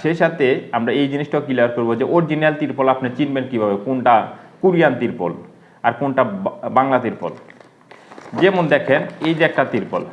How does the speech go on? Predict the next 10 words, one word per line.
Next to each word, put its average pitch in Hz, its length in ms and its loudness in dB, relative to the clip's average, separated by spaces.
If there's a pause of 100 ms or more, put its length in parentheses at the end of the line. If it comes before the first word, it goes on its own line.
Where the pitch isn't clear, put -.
(180)
হ্যাঁ, 156 200 0 (540)
এটা 147 220 2
হইলো 131 220 2 (840)
দুইশো 170 220 2 (120)
ছিয়াশি 175 420 2
জিএসএম 127 320 2
এর 117 100 4
একটা 117 200 0
তিরপল, 98 320 -2
হ্যাঁ। 165 180 2